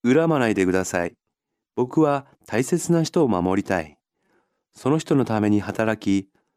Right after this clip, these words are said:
その人のために戦い、その人の夢を考えたい。それが僕の夢。このためなら僕は忍びになりきる。そなたたちを殺します。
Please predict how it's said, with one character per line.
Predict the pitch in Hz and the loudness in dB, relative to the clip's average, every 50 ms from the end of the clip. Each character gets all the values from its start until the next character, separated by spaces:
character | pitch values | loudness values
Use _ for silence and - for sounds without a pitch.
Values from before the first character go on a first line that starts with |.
| _ _ | _ _
そ | - - - 120 | -12 -4 -2 0
の | 147 151 | 0 0
人 | 143 - - 131 | -2 -2 -2 0
の | 120 110 | 0 0
た | - 107 104 | -2 -2 -2
め | 110 117 | 0 2
に | 113 107 110 113 113 _ _ _ _ _ _ _ _ | 2 2 2 0 -2 _ _ _ _ _ _ _ _
戦 | - 95 - 117 113 - 110 104 | -16 -8 -6 -6 -4 -2 -4 -2
い、 | 92 82 - _ _ _ _ _ _ _ _ _ _ _ _ _ _ | -4 -4 -8 _ _ _ _ _ _ _ _ _ _ _ _ _ _
そ | - - 135 | -10 -4 -2
の | 147 165 | 0 0
人 | 165 - - 147 | -2 -2 -2 0
の | 127 120 | 0 2
夢 | 113 110 107 113 135 135 | 4 4 4 4 2 2
を | 113 113 117 117 - _ _ _ _ - | 0 0 -2 -6 -10 _ _ _ _ -6
考 | 101 104 107 110 110 110 107 | -4 -2 0 0 2 2 0
え | 104 98 | -2 -2
た | - 98 95 87 | -4 -6 -6 -6
い。 | 82 - _ _ _ _ _ _ _ _ _ _ _ _ _ _ _ _ _ | -6 -10 _ _ _ _ _ _ _ _ _ _ _ _ _ _ _ _ _
そ | _ _ 143 | _ _ 0
れ | 151 160 151 | 2 2 2
が | 156 147 143 143 - _ _ _ _ | 2 0 -2 -4 -10 _ _ _ _
僕 | - 95 - - 104 | -8 -4 -2 0 0
の | 101 98 | 2 2
夢。 | 95 92 90 90 87 87 - _ _ _ _ _ _ _ _ _ _ _ | 2 2 2 0 -2 -4 -8 _ _ _ _ _ _ _ _ _ _ _
こ | - - 127 | -8 -2 0
の | 151 165 | 0 0
た | 160 170 160 | 0 0 0
め | 156 151 | 2 2
な | 135 117 | 2 0
ら | 110 110 107 107 - _ _ _ | 0 -2 -2 -4 -8 _ _ _
僕 | 95 90 - - 107 | -12 -12 -4 -2 -2
は | 104 101 104 - _ _ _ | -2 -2 -2 -6 _ _ _
忍 | - - - - 104 107 117 131 | -20 -18 -10 -4 -2 0 2 2
び | 135 135 | 4 4
に | 131 127 123 120 | 4 4 4 2
な | 107 90 85 | 2 0 -2
り | 87 101 107 | -4 -6 -8
き | - - 95 | -10 -14 -16
る。 | 85 - - _ _ _ _ _ _ _ _ _ _ _ _ _ _ _ _ _ _ | -16 -16 -18 _ _ _ _ _ _ _ _ _ _ _ _ _ _ _ _ _ _
そ | _ - - 135 | _ -6 -2 0
な | 156 160 151 - | 2 2 2 0
た | - 113 | -2 -4
た | - 104 98 | -4 -4 -6
ち | - - 101 | -4 -2 -2
を | 95 95 92 - - | 0 0 0 -2 -6
殺 | - - 87 123 143 143 | -8 -4 -2 -2 -2 -2
し | - - | 0 -2
ま | 139 135 127 | -2 -2 -2
す。 | 123 - - - | -4 -8 -10 -14